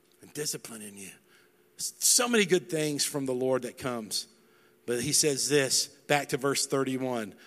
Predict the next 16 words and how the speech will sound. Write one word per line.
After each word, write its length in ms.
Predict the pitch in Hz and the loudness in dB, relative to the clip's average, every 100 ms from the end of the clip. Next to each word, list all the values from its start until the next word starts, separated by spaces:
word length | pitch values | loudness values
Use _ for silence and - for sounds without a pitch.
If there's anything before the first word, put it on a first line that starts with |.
| - - - | -20 -12 -6
"But 140 | 123 | 2
seek 420 | - - 165 147 | 4 4 2 -2
his 240 | - 139 - | -4 -2 -2
kingdom, 680 | 190 147 143 127 110 87 - _ _ _ _ _ - | -4 -4 -4 -4 -6 -10 -20 _ _ _ _ _ -20
and 160 | 101 | -12
these 380 | 104 170 196 - | -4 -2 2 2
things 720 | - 233 190 120 - - - _ _ _ | 4 2 2 -2 -10 -10 -12 _ _ _
will 80 | 139 | -6
be 120 | 139 | -4
provided 420 | 139 135 139 135 127 | -4 0 2 2 0
for 120 | 123 | -6
you." 160 | 117 | -4
What 240 | 139 202 - | 0 0 0
things? 440 | 156 123 101 - - _ _ _ _ _ _ _ _ | -4 -4 -6 -10 -12 _ _ _ _ _ _ _ _
Clothes, 600 | - 202 214 214 190 - - _ _ _ _ _ _ _ _ | 2 4 6 4 2 -6 -8 _ _ _ _ _ _ _ _
food, 560 | - 202 220 220 208 | 2 6 6 6 4